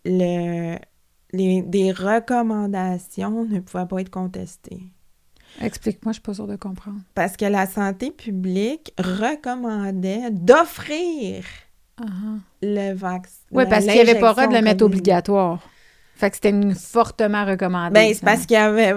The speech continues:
Speaker 1: la balance risque-bénéfice au niveau éthique, là, ça passait pas le, ça passait pas le, les critères.
Speaker 2: Mhm.
Speaker 1: Fait qu'il était obligé de dire qu'il y avait un bénéfice social, mais il y a pas de bénéfice,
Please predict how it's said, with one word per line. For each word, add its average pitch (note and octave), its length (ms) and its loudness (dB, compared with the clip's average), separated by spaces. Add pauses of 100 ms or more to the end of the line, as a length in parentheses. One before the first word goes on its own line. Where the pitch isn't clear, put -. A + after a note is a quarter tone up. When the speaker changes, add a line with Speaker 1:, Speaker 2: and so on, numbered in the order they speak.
(120)
Speaker 1:
la G3+ 180 4
balance A3 400 2
risque-bénéfice G#3+ 800 -2
au A3 60 -2
niveau F#3+ 280 -4
éthique, - 640 -8
là, F#4+ 240 -4
ça F#3+ 220 -4
passait F3+ 380 -2
pas G3+ 300 -4
le, F3 500 -4
ça F#3 160 -4
passait G3+ 340 -2
pas A#3 460 0 (120)
le, F3+ 760 -4 (100)
les F#3 180 -12
critères. F#3 540 -10 (160)
Speaker 2:
Mhm. G3+ 240 0
Speaker 1:
Fait F#3+ 100 -4
qu'il G3 180 -10
était F#3+ 120 -8
obligé A3 380 -4
de B3 40 -6
dire C4+ 140 -6
qu'il C4 100 -6
y G#3+ 40 -2
avait G3+ 100 -4
un G3 40 -4
bénéfice G#3+ 480 -4
social, G3+ 640 -2
mais F#3 80 0
il F3 40 -2
y - 20 0
a F#3+ 60 -2
pas D4 120 -8
de A#3+ 100 -8
bénéfice, G#3+ 960 -4